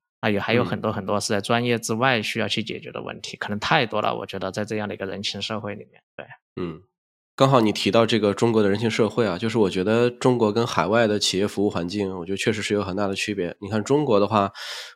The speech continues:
Speaker 2: 我们感觉自己做to B 离开销售，感觉这个事儿就完全玩不转了嘛，对吧？就很多事情就你根本就迈不进去。
Speaker 1: 对。
Speaker 2: 再一个就是我觉得海外，你反倒去看海外，海外的P L G，就是产品驱动的增长的这个市场，我觉得非常蓬勃。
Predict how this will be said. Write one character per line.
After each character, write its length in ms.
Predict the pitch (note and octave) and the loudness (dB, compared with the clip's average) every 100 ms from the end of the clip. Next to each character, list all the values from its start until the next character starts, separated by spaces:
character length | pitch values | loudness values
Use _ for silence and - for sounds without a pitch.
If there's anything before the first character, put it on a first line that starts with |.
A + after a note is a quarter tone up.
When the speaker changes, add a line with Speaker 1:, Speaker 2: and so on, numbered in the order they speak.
| - | -4
Speaker 2:
我 120 | G2 | 0
们 180 | G2 A#2+ | 4 4
感 240 | A#2+ F#2 | 6 4
觉 220 | F2 G2 A2 | 4 2 2
自 160 | B2+ | 0
己 80 | G2 | 0
做 160 | A2 A2 | 2 0
to 140 | G2 | 0
B 400 | G#2 A2 G#2+ - _ - | 0 2 0 -4 _ -4
离 120 | G#2 | 0
开 120 | B2+ | 2
销 180 | B2+ A#2 | 4 4
售， 160 | A#2 G#2 | 6 2
感 140 | F2+ | 2
觉 100 | F#2+ | -2
这 100 | A2 | 0
个 60 | G#2 | 0
事 120 | A2+ | 0
儿 40 | |
就 120 | G#2+ | 2
完 120 | G2+ G#2 | 2 2
全 100 | A2 | 0
玩 160 | G2 | 0
不 60 | A2 | 0
转 240 | B2 B2+ | 0 0
了 80 | F#2 | -2
嘛， 140 | F2 - - | -8 -14 -14
对 80 | E2 | -10
吧？ 120 | D#2 | -8
就 120 | F2 | -8
很 120 | F#2 | -2
多 100 | G2 | 0
事 120 | G2+ A2 | 0 -2
情 160 | F#2+ | -4
就 120 | F#2+ | -4
你 140 | G2+ F#2 | -4 -4
根 140 | A2 | -2
本 100 | A2 | 0
就 80 | G2+ | 2
迈 160 | A2+ G#2 | 0 2
不 60 | |
进 160 | A2+ G#2+ | 0 0
去。 220 | - A2+ | 2 0
Speaker 1:
对。 60 | - - - - - | -2 -14 -14 -12 2
Speaker 2:
再 180 | E3 | 4
一 40 | C3 | 6
个 60 | |
就 120 | A#2+ A#2+ | 4 4
是 300 | - A2+ A2 | 6 6 6
我 140 | F#2+ | 6
觉 80 | G2 | 4
得 80 | C#3 | 4
海 180 | - D#2 | 4 6
外， 280 | D3+ B2 G#2 | 6 6 0
你 120 | G#2+ | 0
反 180 | - - | 2 4
倒 100 | - | 2
去 120 | C3 | 4
看 160 | C#3 | 2
海 160 | G2+ F2+ | 2 0
外， 160 | A2 F#2+ | 0 2
海 200 | E2+ G2 | 2 4
外 220 | E3+ C#3 | 4 6
的 320 | G#2+ F#2+ F#2 - | 4 4 0 0
P 160 | A3 | 6
L 140 | F#3 G#2 | 8 8
G， 180 | - F2 | 4 0
就 140 | G#2+ | 0
是 60 | - | 2
产 240 | - C#3+ | 2 6
品 180 | F#3+ A#2+ | 8 6
驱 180 | - A2 | 4 4
动 240 | G#2+ G2 | 4 2
的 240 | F#2+ F#2 F2+ | 0 -2 0
增 220 | A2 G#2+ | 0 2
长 220 | F#2 E2 | 2 0
的 100 | F2+ | -4
这 100 | G2 | -2
个 80 | F#2+ | -2
市 160 | - | -2
场， 240 | G2 D#2+ E2 | -2 -2 -4
我 60 | F2 | -2
觉 80 | |
得 80 | A2+ | -2
非 120 | D#3+ | 2
常 140 | C#3 C#3 | 2 2
蓬 180 | - G2 | -2 -2
勃。 320 | D#3 G2+ | 0 0